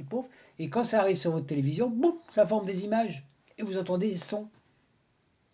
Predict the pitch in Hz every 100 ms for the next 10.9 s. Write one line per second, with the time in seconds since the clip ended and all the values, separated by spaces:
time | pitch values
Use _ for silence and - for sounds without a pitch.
0 | _ 139 143 139 147 139 - 185 156 139
1 | 135 147 156 117 - 127 - 233 196 131
2 | 123 - 117 143 247 269 320 - _ _
3 | _ 131 123 147 233 269 - _ 165 214
4 | 262 - 123 - 135 147 180 - _ _
5 | 143 139 - 120 120 113 127 120 - 113
6 | 117 156 - _ - - 156 139 131 117
7 | - - _ _ 110 135 - - - 123
8 | 135 151 139 160 185 - 127 127 131 127
9 | 113 117 165 135 113 113 143 127 120 117
10 | 113 - 131 117 - 117 180 185